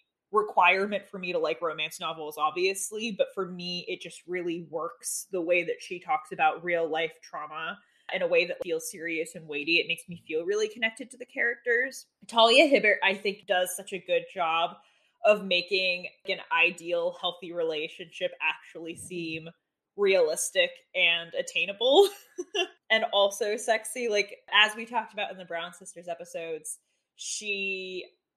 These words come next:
does such a good job at making it very clear that everybody deserves to have the love story that they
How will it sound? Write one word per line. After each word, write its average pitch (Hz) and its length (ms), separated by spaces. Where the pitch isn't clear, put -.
does 202 320
such 214 160
a 214 60
good 196 260
job 170 320
at 185 180
making 175 300
it - 160
very 165 340
clear 175 200
that 175 200
everybody 170 420
deserves 151 480
to - 80
have 160 240
the 165 60
love 151 220
story 165 380
that 170 140
they 160 180